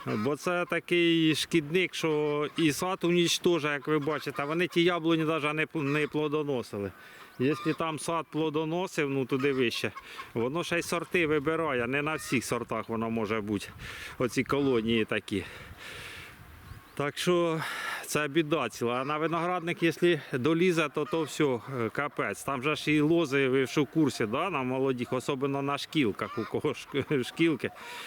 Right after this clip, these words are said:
Кол-, колечко робить по кругу і до свідання, і у вас саджанця немає.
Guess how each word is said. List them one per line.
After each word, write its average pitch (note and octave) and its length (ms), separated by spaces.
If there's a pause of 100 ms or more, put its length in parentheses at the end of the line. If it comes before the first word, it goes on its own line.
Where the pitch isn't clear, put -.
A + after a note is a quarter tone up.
(440)
Кол-, D#3 380
колечко F3 580
робить D3 360
по C#3 120
кругу B2+ 320
і B2+ 40
до C3+ 120
свідання, A#2+ 520
і A#2+ 40
у B2 60
вас C#3 180
саджанця C3+ 500
немає. A#2 460